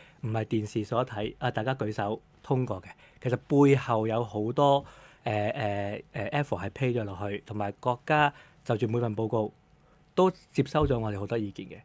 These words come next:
其實呢個，呢個，呢個制度，我覺得返嚟，我希望就更加多講俾我哋香港市民知，喂，唔係淨係你睇電視咁，佢中間有好多嘢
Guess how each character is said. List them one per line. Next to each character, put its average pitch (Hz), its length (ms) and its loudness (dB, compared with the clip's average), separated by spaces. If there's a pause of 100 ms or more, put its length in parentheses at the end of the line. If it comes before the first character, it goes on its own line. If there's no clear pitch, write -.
(120)
其 123 60 0
實 - 40 2
呢 202 80 4
個， 190 140 8
呢 190 140 4
個， 151 160 8
呢 170 120 2
個 156 120 4
制 117 260 0
度， 107 180 -2
我 113 100 0
覺 123 40 -10
得 143 60 2
返 147 220 2
嚟， 107 220 -2 (340)
我 123 100 0
希 170 80 6
望 143 160 4
就 110 140 -2
更 120 360 0
加 147 180 8
多 139 240 4
講 117 200 -2
俾 123 140 0
我 117 140 0
哋 104 160 -4 (340)
香 143 100 2
港 131 100 4
市 120 80 0
民 101 140 -4
知， 123 160 -2 (280)
喂， 156 100 2
唔 110 100 -2
係 107 100 -4
淨 110 160 -2
係 110 40 -2
你 107 80 -2
睇 113 200 -2
電 127 180 0
視 107 100 -6
咁， 107 140 -6
佢 113 140 -6 (100)
中 160 140 -2
間 160 120 4
有 120 60 0
好 - 240 -10 (280)
多 131 200 4
嘢 104 120 0